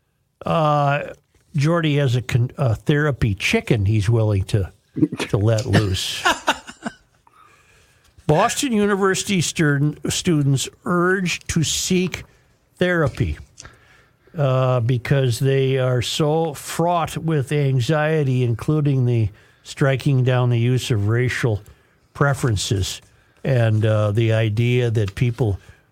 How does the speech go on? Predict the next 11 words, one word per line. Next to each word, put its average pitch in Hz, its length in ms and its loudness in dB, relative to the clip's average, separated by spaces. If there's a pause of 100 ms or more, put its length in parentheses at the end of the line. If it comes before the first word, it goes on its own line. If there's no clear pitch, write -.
(120)
uh, 110 320 2
would 117 300 0
be 107 180 2
expected 117 640 -2
to 107 80 0
pay 120 360 0
back 113 520 0 (120)
their 110 220 2
loans. 98 880 0 (760)
Uh, 107 520 2 (720)
what, 143 340 2